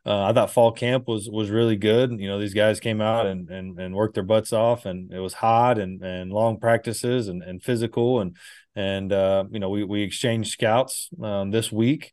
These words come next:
and started really working on Baylor. Uh, you know, I think Baylor is gonna be a, a really good team. Um, very impressed,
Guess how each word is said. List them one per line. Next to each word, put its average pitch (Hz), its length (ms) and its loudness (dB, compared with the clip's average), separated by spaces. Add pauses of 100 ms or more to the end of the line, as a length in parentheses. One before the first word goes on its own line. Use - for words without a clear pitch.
(120)
and 95 260 -4
started 104 300 0
really 107 160 2
working 107 300 0
on 104 180 -2
Baylor. 113 480 0 (100)
Uh, 92 480 -10
you 101 120 -10
know, 92 100 -4
I 104 60 0
think 101 180 -2
Baylor 104 320 0
is 98 80 -10
gonna 101 160 -4
be 104 220 2
a, 104 160 4
a 98 60 0
really 110 220 0
good 107 200 -2
team. 92 420 -6
Um, 87 420 -12 (380)
very 101 300 2
impressed, 104 640 0